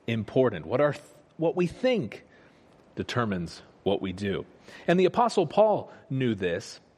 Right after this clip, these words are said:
We've been reading through the book of Philippians. It was a letter he wrote to a church in the city of Philippi, where he's encouraging them to rejoice together and grow together. Even though he's far away in prison, he wants all of them to rejoice and grow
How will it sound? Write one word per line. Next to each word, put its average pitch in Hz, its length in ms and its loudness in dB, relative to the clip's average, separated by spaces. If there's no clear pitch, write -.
We've 143 180 4
been 135 140 0
reading 127 360 0
through 113 480 0
the 101 160 0
book 127 200 0
of 131 100 0
Philippians. 110 640 -4
It 110 80 -6
was 117 120 -2
a 123 60 2
letter 143 320 2
he 131 180 -4
wrote 120 300 2
to 110 100 -8
a - 20 -6
church - 380 -2
in 117 40 -4
the 107 60 -4
city 113 300 -2
of - 80 -4
Philippi, 123 680 -2
where 131 140 4
he's 156 200 0
encouraging 190 680 2
them 120 220 -2
to - 160 -6
rejoice 113 800 0
together 180 460 2
and 147 120 -2
grow 113 380 2
together. 90 520 -6
Even 151 180 2
though 147 140 2
he's 185 280 -2
far 180 220 4
away 180 260 4
in 165 140 -2
prison, 196 460 2
he 180 180 -4
wants 156 320 -2
all 170 260 2
of 165 120 0
them 170 220 0
to - 140 -8
rejoice 139 720 -2
and 110 220 -4
grow 107 500 0